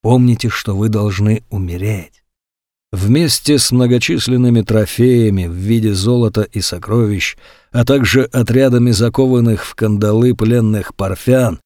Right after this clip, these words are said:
которых Луций с триумфом вез на родину, они принесли с собой с востока нечто куда более зловещее — чуму, которая плелась за ними следом прямо до Рима.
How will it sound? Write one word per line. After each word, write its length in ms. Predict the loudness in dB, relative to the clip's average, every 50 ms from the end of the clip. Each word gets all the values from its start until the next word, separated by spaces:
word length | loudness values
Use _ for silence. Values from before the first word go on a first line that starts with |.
| _ _ _ _ _
которых 440 | -2 -2 0 0 0 -2 -2 0
Луций 420 | 0 2 2 2 0 0 -2 -2 -2
с 80 | -4
триумфом 760 | -6 -8 -8 -2 0 2 2 2 2 0 -2 -6 -10 -12 -10
вез 360 | -4 -2 0 0 0 0 -2
на 140 | -6 -6 -2
родину, 540 | 0 2 2 4 4 2 4 2 2 0 -2 -8 -16 -20 _ _ _ _ _ _ -2
они 240 | 0 2 2 2
принесли 540 | 2 2 0 0 2 0 0 0 0 0 0
с 60 | 0
собой 360 | 0 0 0 2 2 2 2 2
с 80 | 0
востока 640 | 0 0 0 0 -2 -2 -2 0 0 0 0 0 0
нечто 460 | 0 0 0 0 -2 -2 -2 -2 -2
куда 340 | -2 -2 -2 0 0 0 0
более 420 | 0 2 2 2 2 2 2 2
зловещее — 1080 | 0 0 -2 0 0 0 0 2 2 2 2 0 0 -4 -8 -10 -12 -14 -18 -20 -20 _ _ _ _ _ _ _ _ _ _ _ _ _
чуму, 600 | -4 0 0 2 2 4 2 2 0 -2 -6 -14 _ _ _ _ _ _ _ _ _
которая 460 | -6 -4 -2 0 0 0 0 -2 -4
плелась 500 | -4 -6 -4 -4 -2 0 0 2 0 0
за 220 | -2 -4 -2 -2
ними 240 | 0 0 0 0 -2
следом 600 | -2 -4 -2 0 0 0 0 0 0 -2 -4 -8 -10 _ _ _ _ _ _
прямо 420 | -6 -2 -2 0 2 2 2 2 2
до 160 | 2 2 0
Рима. 380 | 0 -2 -4 -8 -10 -16 -20